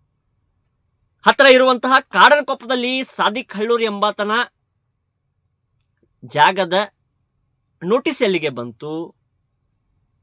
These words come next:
ನೂಲುವಿಗೆ ಗ್ರಾಮಕ್ಕೆ ಸಂಬಂಧಪಟ್ಟಂತೆ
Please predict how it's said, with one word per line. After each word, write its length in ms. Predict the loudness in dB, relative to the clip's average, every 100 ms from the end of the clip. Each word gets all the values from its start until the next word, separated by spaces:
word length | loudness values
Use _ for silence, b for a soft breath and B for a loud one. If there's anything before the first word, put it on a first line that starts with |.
| _ _ _ _ _ _ _ _ _ _ _ _ _ _ _ _ _
ನೂಲುವಿಗೆ 680 | 0 2 2 2 0 6 8 8 4 -6 _ _ _ _ _ _ _ _ _ -8
ಗ್ರಾಮಕ್ಕೆ 460 | 0 0 0 -4 -8
ಸಂಬಂಧಪಟ್ಟಂತೆ 1000 | -6 -6 -2 -4 -4 -8 -10 -10 -4 0